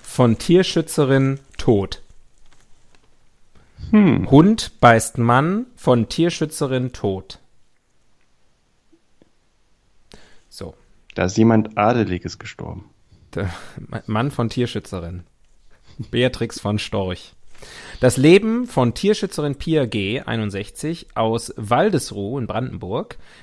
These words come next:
Speaker 1: dreht sich um ihre Hunde. Drei Bobtails, drei spanische Galgos und zwei Hirtenhunde, alle aus dem Tierschutz. Jetzt hat einer der Hunde ihren Mann, achtundachtzig,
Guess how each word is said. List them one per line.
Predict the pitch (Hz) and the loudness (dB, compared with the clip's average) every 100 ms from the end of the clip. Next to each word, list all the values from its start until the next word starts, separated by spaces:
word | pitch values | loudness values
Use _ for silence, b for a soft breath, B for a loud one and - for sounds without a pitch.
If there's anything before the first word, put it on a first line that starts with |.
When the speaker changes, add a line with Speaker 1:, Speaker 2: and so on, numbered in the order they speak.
| b | b
Speaker 1:
dreht | 123 113 135 170 | 0 4 2 2
sich | - 208 - - | -2 -4 -4 -4
um | 131 147 | -2 -2
ihre | 127 131 143 | -2 -2 0
Hunde. | 160 180 117 92 85 107 _ _ _ _ _ | 0 0 -2 -4 -8 -14 _ _ _ _ _
Drei | 110 110 120 151 | -6 2 4 4
Bobtails, | 117 185 - - 98 90 - | 4 0 0 -6 -6 -6 -10
drei | - 110 113 | -2 0 0
spanische | - 113 117 123 127 123 110 | -2 -2 0 -2 0 0 -2
Galgos | 98 120 165 123 98 95 - | -2 0 0 -2 -6 -8 -14
und | - 113 - | -8 -6 -4
zwei | 120 143 | -2 0
Hirtenhunde, | 151 190 - 101 98 95 90 | 2 0 -2 -4 -4 -6 -8
alle | 98 104 | -8 -6
aus | 107 - | -6 -6
dem | 123 120 | -8 -6
Tierschutz. | 139 135 - - - b b b b - | -8 -8 -12 -18 -20 b b b b 0
Jetzt | 135 - - | 0 2 -2
hat | - | -2
einer | 120 123 170 175 | 0 0 0 2
der | 120 | 2
Hunde | 104 110 131 165 - | 2 0 2 0 0
ihren | 120 113 107 | -2 0 2
Mann, | 117 170 208 113 95 _ _ _ _ _ _ _ _ _ _ | 2 2 2 0 -4 _ _ _ _ _ _ _ _ _ _
achtundachtzig, | 123 - 120 110 147 - 98 120 - | -8 -4 -4 -4 -8 -12 -12 -12 -16